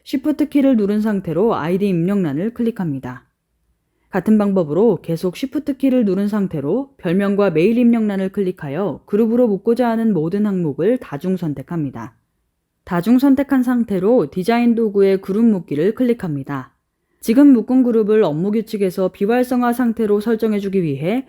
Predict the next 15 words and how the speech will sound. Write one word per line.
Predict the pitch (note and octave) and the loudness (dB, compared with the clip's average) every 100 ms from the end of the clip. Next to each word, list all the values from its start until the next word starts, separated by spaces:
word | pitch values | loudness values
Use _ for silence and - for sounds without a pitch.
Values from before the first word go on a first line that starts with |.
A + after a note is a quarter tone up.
| _ | _
사용할 | - A#3 A3 A3 G3 | -2 0 2 2 0
아톰명을 | D#3 G3+ F#3+ D3 C#3 G3 | -2 -2 0 0 -2 -2
변경해 | G#3 G3+ G3+ F#3+ | 0 0 0 -2
보겠습니다. | F3+ F3 F3 C#3 C3 B2+ _ _ _ _ _ _ _ - | -4 -4 -4 -4 -8 -12 _ _ _ _ _ _ _ 0
여러 | F#3 A#3+ | 4 4
아톰이 | A#3 B3 A#3+ A#3+ A#3+ | 4 2 4 2 2
그룹으로 | A#3 C4 B3+ C4 | 0 2 2 4
묶이며 | A#3 - G#3 G3 G#3 | 2 0 -2 0 -2
생성된 | G#3 B3+ B3+ A#3+ A3+ A3+ | 0 0 0 0 0 0
점선을 | G#3+ E3+ E3+ G3 F#3+ F#3+ | 0 -2 -2 -2 -2 0
클릭하고 | A3 A3 G#3+ F#3+ C#3 C3 A#3 C4+ | 0 -2 -2 -6 -4 -4 -6 -6
상단 | - A#3 G#3+ A3 A3 | -8 -2 0 2 2
메뉴의 | G#3+ G3 F3+ G3 | 2 0 0 -2
아톰명 | D#3+ D3 - G#3 G#3+ G#3+ | -2 -4 -2 0 0 0
표시란에 | A3+ G3+ F#3+ C3+ E3 A3+ C#3 | -2 -2 -4 -2 -2 -2 -4